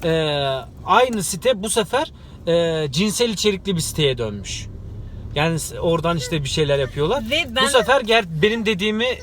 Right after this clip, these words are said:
Speaker 1: e, inandı bu sefer. Çünkü ilk başta inanmamıştı.
Speaker 2: Efendim?
Speaker 1: "Öyle şey mi olur?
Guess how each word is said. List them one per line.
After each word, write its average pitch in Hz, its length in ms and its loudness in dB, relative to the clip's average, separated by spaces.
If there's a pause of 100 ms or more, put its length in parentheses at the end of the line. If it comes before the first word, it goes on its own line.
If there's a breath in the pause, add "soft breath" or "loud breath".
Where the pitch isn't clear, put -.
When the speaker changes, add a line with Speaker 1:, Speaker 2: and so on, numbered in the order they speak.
(140)
Speaker 1:
e, 160 200 2 (420)
inandı 208 400 2
bu 175 80 -2
sefer. 135 260 0
Çünkü 170 220 -4
ilk 175 160 -8
başta 175 240 0
inanmamıştı. 175 600 0
Speaker 2:
Efendim? 240 400 0
Speaker 1:
"Öyle 208 160 6
şey 214 220 2
mi 208 120 0
olur? 196 300 2